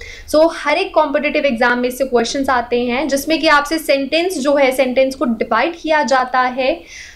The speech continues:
four या five parts में। banking exam की बात है तो अभी five parts में आपको divide किया जाएगा and आपको spot करना है कि कौन से पार्ट में error है, यानी कि गलत है। अब वो गलती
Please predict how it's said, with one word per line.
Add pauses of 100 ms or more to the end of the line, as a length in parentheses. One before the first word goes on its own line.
(160)
four
या
five
parts
में। (300)
banking
exam
की
बात
है
तो
अभी (260)
five
parts
में
आपको
divide
किया
जाएगा
and
आपको
spot
करना
है
कि
कौन
से
पार्ट (120)
में (140)
error
है,
यानी
कि (100)
गलत (260)
है। (520)
अब
वो
गलती